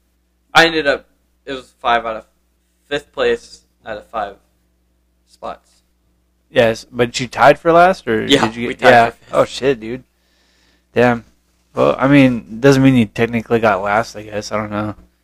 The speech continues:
Speaker 2: It should have had y'all two go, like, head to head. You
Speaker 1: Yeah.
Speaker 2: know?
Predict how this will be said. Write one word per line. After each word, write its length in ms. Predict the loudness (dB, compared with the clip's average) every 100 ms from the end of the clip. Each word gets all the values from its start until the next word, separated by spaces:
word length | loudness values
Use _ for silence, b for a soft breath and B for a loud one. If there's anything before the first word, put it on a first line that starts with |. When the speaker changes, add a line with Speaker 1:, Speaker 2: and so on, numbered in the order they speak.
| _ -6
Speaker 2:
It 60 | 2
should 180 | 4
have 80 | 4
had 160 | 4 2
y'all 160 | 0
two 180 | 0 -4
go, 160 | 0 0
like, 180 | 0 -2
head 180 | -8
to 40 | -6
head. 300 | -6 -6 -10 _ _ _ _ _ _
You 80 | -2
Speaker 1:
Yeah. 80 | 0
Speaker 2:
know? 180 | 0